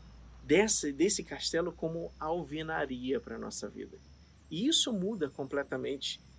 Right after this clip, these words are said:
em todos os aspectos, em tudo que a gente pensa sobre a vida, em todas as questões, porque faz a gente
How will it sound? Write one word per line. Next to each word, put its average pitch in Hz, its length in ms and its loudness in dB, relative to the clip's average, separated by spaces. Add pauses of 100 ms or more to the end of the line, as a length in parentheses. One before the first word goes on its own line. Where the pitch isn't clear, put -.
(160)
em 196 100 -2
todos 262 340 -2
os 202 80 0
aspectos, - 800 -4 (500)
em 214 100 0
tudo 311 280 0
que - 100 -4
a 220 60 -2
gente 220 440 -4 (400)
pensa 196 420 6
sobre 135 320 2
a 131 60 4
vida, 117 400 -6 (580)
em 196 100 4
todas 240 420 2
as 220 180 0
questões, 151 1160 -2 (420)
porque 160 220 0
faz 190 240 0
a 170 40 0
gente 180 420 -4